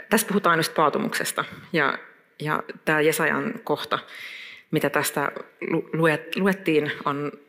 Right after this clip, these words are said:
on aika vahva. Mutta tota, mitä ajatuksia herättää paatumus? Tää jotenkin termi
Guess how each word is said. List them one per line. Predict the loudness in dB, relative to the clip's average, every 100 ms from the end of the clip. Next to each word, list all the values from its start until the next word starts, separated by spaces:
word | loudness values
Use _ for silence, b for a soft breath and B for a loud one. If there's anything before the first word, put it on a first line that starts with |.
| _
on | -4 -2
aika | -2 0
vahva. | 0 -2 -2 -4 B B B B -14 -8
Mutta | -6 -2
tota, | -2 -2 -4 -6 -18 -20 -20 _ -16 -16 _ -20 _ _ -4
mitä | 0 2
ajatuksia | 2 2 0 -2 0
herättää | -2 -2 0 2
paatumus? | 4 4 2 -2 -4 -6 B B B B B B -2
Tää | 2 2 2 0
jotenkin | 0 0 -4 0
termi | 2 4 4 2